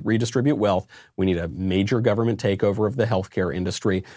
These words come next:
We need to suppress the way that people conduct commerce and the way they, they transport themselves. We need to, uh, control people's lives in a way that it, the justification changes, but the outcome is often the same."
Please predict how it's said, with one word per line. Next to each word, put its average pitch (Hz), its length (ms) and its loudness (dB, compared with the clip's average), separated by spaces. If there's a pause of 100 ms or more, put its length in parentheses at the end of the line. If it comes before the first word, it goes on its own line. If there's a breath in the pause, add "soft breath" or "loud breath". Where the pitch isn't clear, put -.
(120 loud breath)
We 92 80 0
need 92 220 0
to 90 360 0
suppress - 640 0
the 113 160 2
way 110 200 2
that 107 140 -2
people 110 280 0
conduct 110 360 -2
commerce 104 480 -2
and 87 80 -4
the 90 40 -4
way 95 120 0
they, 98 200 0 (260 loud breath)
they 98 320 2
transport 107 560 -2
themselves. 98 640 -2 (260 soft breath)
We 98 140 2
need 90 260 0
to, 90 500 0 (440 soft breath)
uh, 92 180 0 (540)
control 160 720 2 (320)
people's 123 360 0
lives 107 520 0
in 95 60 -4
a 90 40 -4
way 87 300 -2
that 90 180 -2 (100)
it, 101 220 -4
the 117 80 0
justification 143 640 0
changes, 120 360 0
but - 140 -8
the 104 100 2
outcome 98 260 0
is 98 80 -2
often 95 240 0
the 95 60 -2
same." 95 260 -2